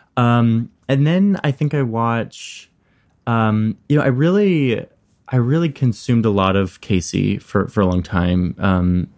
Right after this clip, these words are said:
I think he inspired me in a lot of ways. Um, Peter McKinnon, uh, really inspired me with some of his, like, very high, high production value stuff.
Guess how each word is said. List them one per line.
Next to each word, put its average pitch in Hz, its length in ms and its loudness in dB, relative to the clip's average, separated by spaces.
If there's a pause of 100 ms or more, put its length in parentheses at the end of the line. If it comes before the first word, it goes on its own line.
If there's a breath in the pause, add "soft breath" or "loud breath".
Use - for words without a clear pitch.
I 101 60 -4
think 98 180 -6
he - 140 -4
inspired 90 680 -2 (260)
me 92 220 -2
in 98 60 -2
a - 20 -2
lot 92 120 -2
of 87 80 -4
ways. 90 540 0
Um, 95 360 0 (460 loud breath)
Peter 139 200 0
McKinnon, 117 800 2 (240)
uh, 113 60 2
really 117 360 2
inspired 113 400 0
me 113 120 2
with 101 160 0
some 104 180 0
of 98 140 -2
his, 95 220 -6
like, 92 140 -2
very 92 280 -2
high, 90 480 -4 (560 soft breath)
high 110 240 -2
production 98 560 -4
value 92 320 0
stuff. 92 600 -4